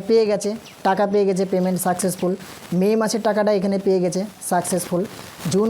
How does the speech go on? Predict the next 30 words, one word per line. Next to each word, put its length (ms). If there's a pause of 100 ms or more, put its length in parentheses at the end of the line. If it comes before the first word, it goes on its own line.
মাসের 240
টাকাটাও 280
এখানে 220
পেয়ে 160
গেছে, 180 (240)
এই 80
যে 140
সাকসেস 300 (140)
দেখাচ্ছে, 320 (460)
জুলাই 280
মাসের 240
টাকাটাও 300
এখানে 260
পেয়ে 160
গেছে, 160 (140)
দেখুন 160 (100)
সাকসেস 320
দেখাচ্ছে, 280 (480)
আগস্ট 300
মাসের 260
টাকাটাও 280 (140)
এখানে 280
পেয়ে 220
গেছে, 140 (140)
সাকসেস 320
দেখাচ্ছে, 280 (360)
মানে 120 (100)
প্রতি 280
মাসেরই 360
টাকা 160